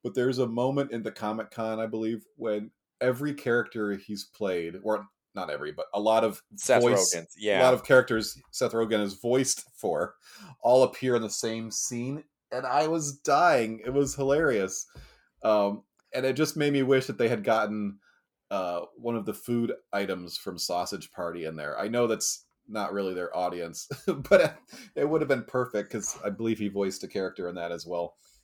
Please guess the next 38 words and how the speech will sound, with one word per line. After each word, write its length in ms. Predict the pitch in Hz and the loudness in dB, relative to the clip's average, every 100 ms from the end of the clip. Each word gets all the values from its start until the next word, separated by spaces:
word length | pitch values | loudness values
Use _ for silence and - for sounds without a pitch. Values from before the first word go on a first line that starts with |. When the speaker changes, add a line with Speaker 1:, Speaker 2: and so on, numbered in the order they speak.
| _ _ | _ _
Speaker 1:
<laughs> 520 | _ _ _ - - 117 | _ _ _ -8 -6 -4
Just 220 | 127 - | -4 -4
to 100 | - | -4
add 160 | 113 | -2
another 440 | 110 110 113 113 101 | -2 0 2 2 -2
one 380 | 98 92 90 95 _ - | -4 -8 -10 -14 _ -16
on 100 | 90 | -10
top 260 | 104 90 | -4 -4
of 80 | 92 | -4
all 200 | 90 85 | -4 -4
those. 400 | 80 80 - - _ _ _ _ _ | -6 -6 -8 -8 _ _ _ _ _
Speaker 2:
In 280 | - 165 160 | 0 0 -2
some 360 | - - 180 196 | -4 0 0 0
ways, 360 | 190 190 185 - | 2 2 0 -2
I 120 | 135 147 | 2 2
appreciated 760 | 139 - 147 151 156 147 143 | 2 -2 -6 -4 -4 -4 -2
what 160 | 139 143 | -2 0
they 140 | 143 | -2
did. 400 | 139 139 135 135 - | -4 0 0 -2 -8
In 140 | 120 - | -10 -4
other 220 | 113 120 | -2 -2
ways, 560 | 113 117 117 110 - - | 0 0 0 -4 -10 -12
it's 280 | 110 107 - | -8 -8 -8
just 300 | - 107 - | -4 -4 -4
more 320 | 101 101 101 | -4 0 2
of 160 | 95 - | 2 0
what 160 | 90 90 | 2 2
I've 180 | 85 | 2
been 160 | 90 82 | 0 -4
saying 360 | - 87 80 78 | -2 0 0 -2
about 320 | 73 78 76 _ | 2 2 2 _
the 60 | 78 | -8
meta-ness 640 | 78 78 78 76 71 - - | 0 2 2 -2 -4 -4 2
that 240 | 78 - | 2 4
just 320 | 87 - - - - - | 2 2 0 -12 -20 -10
I 60 | - | -2
found 320 | - 92 82 | 2 2 4
distracting. 720 | 82 - 80 73 - 65 | 2 6 6 4 -2 -10